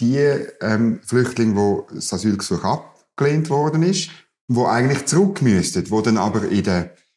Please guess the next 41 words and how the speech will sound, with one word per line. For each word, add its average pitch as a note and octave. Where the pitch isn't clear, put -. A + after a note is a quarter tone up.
in, G2
in, -
in A2+
vier C3+
von E3
fünf B2+
Fällen B2
eigentlich C3+
gleich F3+
da F#2+
bleiben. E2
Entweder, G#2
äh, G2+
ähm, F#2+
weil F2
man F2
sie G2
nicht G#2
kann D3
zurückführen, C3
weil F#2+
sie F#2
nicht F2+
wollen D3
zurückführen, B2+
weil G2+
es, -
ein G#2+
Rückübernahmeabkommen C3+
nicht B2
funktioniert. B2
Ähm, G2
ich -
meine, G#2+
das A#2
ist, -
ist -
das A2+
nicht F3
auch, G#3+
also, -